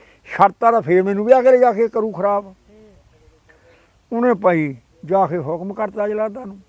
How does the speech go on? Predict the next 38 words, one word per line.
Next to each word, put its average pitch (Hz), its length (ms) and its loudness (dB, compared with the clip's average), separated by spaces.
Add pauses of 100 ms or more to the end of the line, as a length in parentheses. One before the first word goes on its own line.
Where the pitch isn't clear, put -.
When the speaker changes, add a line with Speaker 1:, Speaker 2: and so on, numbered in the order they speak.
(120)
Speaker 2:
ਹੂੰ। 220 640 -18
Speaker 1:
"ਅਰੇ 175 120 -8
ਜਿਹੜਾ 175 300 -8
ਸਾਧ 185 240 -6
ਬੈਠਾ, 160 460 -12 (480)
ਉਹਨੂੰ 180 180 -8
ਫੜ 151 180 -6
ਕੇ 196 200 -10
ਲੈ 151 240 -10
ਜਾਓ।" 190 300 -4 (460)
ਤੇ 185 80 -4
ਬਾਹਰ 170 460 0 (200)
ਬਣਾਏ 170 280 -4
ਹੁੰਦੇ 165 320 -6
ਸੀ 160 100 -6
ਇਹਨਾਂ 196 240 -8
ਦੇ, 175 160 -10 (540)
"ਉੱਥੇ 196 280 -4
ਜਾ 180 180 2
ਕੇ 147 120 -10
ਇਹਨੂੰ 170 420 -12 (100)
ਕਤਲ 156 200 -10
ਕਰਿਓ।" 123 280 -16 (1700)
ਉਹ 269 180 0
ਜਦੋਂ 247 260 -4 (400)
ਕਤਲ 208 280 -4
ਕਰਨ 190 440 -6 (200)
ਲੈ 185 240 0
ਕੇ 190 160 -2
ਗਏ 175 320 -2
ਦੋ 170 280 -2
ਜਾਣੇ, 160 260 -4
ਉਹਨੂੰ 165 160 -8
ਫੜ 147 240 -4
ਕੇ 170 220 -8
ਹੱਥਕੜੀ 151 440 -10
ਲਾਈ 139 300 -10
ਦੀ, 123 180 -20